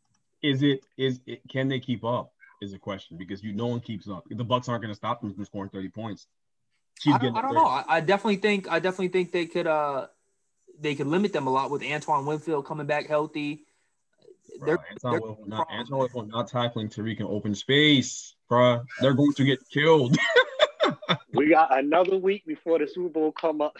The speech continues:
Speaker 3: so we gonna really have a time when we break it down next week and we
Speaker 2: Yeah.
Speaker 3: make our picks. So I don't want us to choose our picks yet. Um, I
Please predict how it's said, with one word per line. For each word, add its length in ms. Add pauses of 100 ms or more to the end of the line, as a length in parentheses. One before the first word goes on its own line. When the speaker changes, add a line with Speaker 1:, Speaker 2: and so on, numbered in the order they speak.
Speaker 3:
so 80
we 180
gonna 260
really 320
have 180
a 60
time 380
when 80
we 120
break 260
it 100
down 260
next 220
week 320 (460)
and 100
we 100
Speaker 2:
Yeah. 60
Speaker 3:
make 200
our 140
picks. 480 (200)
So 120
I 140
don't 100
want 140
us 80
to 100
choose 240
our 140
picks 320
yet. 280 (520)
Um, 460 (1120)
I 200